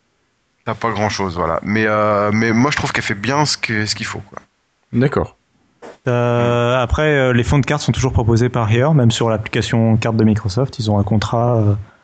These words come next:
Speaker 2: Oui, oui.
Speaker 3: euh, depuis le rachat de Nokia, ils ont, ils ont un contrat d'utilisation des cartes. Ils ont pas racheté Here, mais ils ont un, un, un contrat d'utilisation des cartes. Euh, donc, euh, sur le fond de carte, finalement, ça change pas
Speaker 2: Ça
Speaker 3: grand-chose.
Speaker 2: change rien,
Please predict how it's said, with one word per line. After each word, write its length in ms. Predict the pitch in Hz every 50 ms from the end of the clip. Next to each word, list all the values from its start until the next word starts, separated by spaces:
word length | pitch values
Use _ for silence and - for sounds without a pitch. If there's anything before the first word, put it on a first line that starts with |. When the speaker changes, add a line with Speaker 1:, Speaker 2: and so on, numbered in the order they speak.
| _ _ _ -
Speaker 2:
Oui, 100 | - 101
oui. 140 | 92 90 85 120
Speaker 3:
euh, 920 | 110 107 107 107 107 107 107 107 107 107 107 107 107 107 107 104 107 107
depuis 240 | 104 110 101 95 117
le 80 | 110 107
rachat 220 | 107 101 - 117
de 40 | 107
Nokia, 480 | 107 107 104 - - 113 117 117 117 110
ils 160 | 104 104 107
ont, 160 | 110 110 104 107 107 107
ils 140 | 104 101 104
ont 80 | 107 107
un 20 |
contrat 260 | 104 - 113 - 123
d'utilisation 440 | 110 107 104 110 110 107 101 - 113
des 120 | 107 107 104
cartes. 340 | 107 113 117 120 120 - 117
Ils 140 | 101 101 107
ont 40 | 101
pas 120 | 117 117
racheté 360 | 117 117 110 110 - 117 107
Here, 220 | 107 110 113 113 110
mais 120 | 107 110
ils 120 | 107 107
ont 80 | 117 117
un, 360 | 113 113 107 104 110 - 147
un, 380 | 123 117 113 117 123 123 120 - - - - - - - - _ _ _ -
un 80 | 120
contrat 220 | 107 - 113 123 104
d'utilisation 320 | 98 101 110 101 98 107
des 80 | 104 98
cartes. 260 | - 143 147 - - _ - - - - - - - - - - _ _ _ _ - _ _ _ -
Euh, 440 | 127 117 113 113 113 110 110 107 107
donc, 280 | 107 110 107 101 - 107
euh, 120 | 104 104
sur 160 | 101 - 113
le 120 | 110 110 104
fond 140 | - 120
de 60 | 113 110
carte, 200 | 131 131 120 -
finalement, 280 | - 117 110 113 117
ça 120 | 113 - 101
change 280 | 92 107 101 95 101 104 101 101 101 101 98
pas 140 | - 113 107
Speaker 2:
Ça 60 | 104
Speaker 3:
grand-chose. 280 | 107 104 92 104 113 135
Speaker 2:
change 120 | 139 87
rien, 260 | - 90 90 104 120